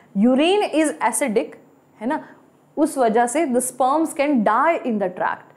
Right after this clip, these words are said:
तो ये क्या करता है? It provides alkalinity, provides alkalinity,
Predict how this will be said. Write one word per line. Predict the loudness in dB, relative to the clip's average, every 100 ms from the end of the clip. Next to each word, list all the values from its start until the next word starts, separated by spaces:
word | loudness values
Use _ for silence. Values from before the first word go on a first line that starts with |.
| -20 -20 _ 0
तो | 2
ये | 2
क्या | 2 0
करता | 0 0 0
है? | 0 -4
It | -4 -4 0
provides | 2 2 0 -2 -6 -2 0
alkalinity, | 0 -2 0 0 0 -4 -10 -14 -20 _ -20 -4
provides | 0 2 2 2 -2 -2 -4 0 0
alkalinity, | 0 -2 -2 0 -2